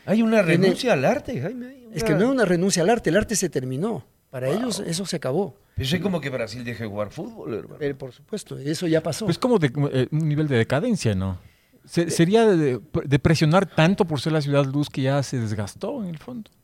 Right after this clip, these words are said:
Speaker 2: No, porque sigue siendo, tiene el patri-, el patrimonio está, el patrimonio
Speaker 3: Mm,
Speaker 2: está,
Speaker 3: claro.
Speaker 2: por ejemplo, por eso vivo feliz en Francia, porque
Speaker 3: Mm.
Speaker 2: tengo, todas las mañanas me levanto, si me quiero ir al Museo de Orsay,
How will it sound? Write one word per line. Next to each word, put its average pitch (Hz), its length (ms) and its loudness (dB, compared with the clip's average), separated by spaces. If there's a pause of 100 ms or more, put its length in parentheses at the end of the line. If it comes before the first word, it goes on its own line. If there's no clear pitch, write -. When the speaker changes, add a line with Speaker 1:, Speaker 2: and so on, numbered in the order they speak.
(840)
Speaker 2:
No, 196 300 2
porque 175 240 -2
sigue 190 240 0
siendo, 185 400 0
tiene 185 240 2 (180)
el 139 120 0
patri-, - 280 -6
el 143 120 -6
patrimonio 160 520 -2
está, 151 480 -2
el - 120 -20
patrimonio 143 420 -2
Speaker 3:
Mm, - 20 0
Speaker 2:
está, 170 180 -4
Speaker 3:
claro. 123 60 4
Speaker 2:
por 151 100 2
ejemplo, 165 200 -2
por 151 140 -2
eso 156 140 -2
vivo 156 220 2
feliz 135 300 -4
en 131 80 -4
Francia, 180 340 -2
porque - 200 -16
Speaker 3:
Mm. - 40 -6
Speaker 2:
tengo, 160 460 -2 (300)
todas 160 140 0
las 165 120 2
mañanas 160 300 0
me 156 80 0
levanto, 139 340 -2
si 127 140 -6
me 131 80 -6
quiero 156 180 0
ir 165 100 2
al 151 80 0
Museo 143 280 -2
de 139 80 0
Orsay, 131 400 -6